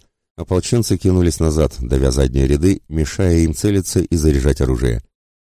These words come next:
В спины же им уже вонзались русские штыки. Тогда из почти десятитысячного войска ушло не более двух тысяч, а полки Грифича снова захватили трофеи. Пусть это и не сипахи или тимариоты,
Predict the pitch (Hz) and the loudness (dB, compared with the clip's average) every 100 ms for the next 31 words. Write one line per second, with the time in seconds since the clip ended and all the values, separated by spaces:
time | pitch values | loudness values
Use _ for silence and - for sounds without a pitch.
0 | _ _ - - 80 101 110 92 98 101 | _ _ -20 -8 -2 2 2 4 4 4
1 | 92 76 80 78 73 64 78 80 - - | 4 2 2 2 0 0 0 0 -2 -6
2 | 67 65 - 65 - - - 58 _ _ | -4 -4 -4 -4 -4 -6 -4 -6 _ _
3 | _ _ _ _ _ _ _ _ _ _ | _ _ _ _ _ _ _ _ _ _
4 | _ _ 80 76 87 82 - 85 - - | _ _ -6 2 4 4 2 -2 -2 0
5 | 85 67 76 - 82 87 92 80 80 80 | 0 2 -2 -2 -2 0 0 0 0 2
6 | 78 76 90 104 - 71 71 - 87 80 | 2 4 2 2 0 0 0 0 2 2
7 | 71 82 80 78 69 80 - - 62 58 | 4 4 6 4 2 -2 -2 -6 -4 -6
8 | - _ _ _ - 71 90 87 107 92 | -10 _ _ _ -14 -6 -4 0 0 2
9 | 117 101 - 82 - - 82 95 95 78 | 0 0 0 -2 -2 -2 2 2 2 0
10 | 71 69 76 73 65 - 64 58 - _ | -2 0 0 0 -2 0 0 -2 -6 _
11 | _ _ _ _ - 98 - 95 - 82 | _ _ _ _ -4 -4 0 0 2 2
12 | 80 73 73 - 78 78 69 64 64 65 | 2 0 -2 -2 -4 -2 -2 -2 0 -2
13 | 64 60 - 69 67 67 82 - 73 | -2 -2 -2 -2 0 2 0 0 -2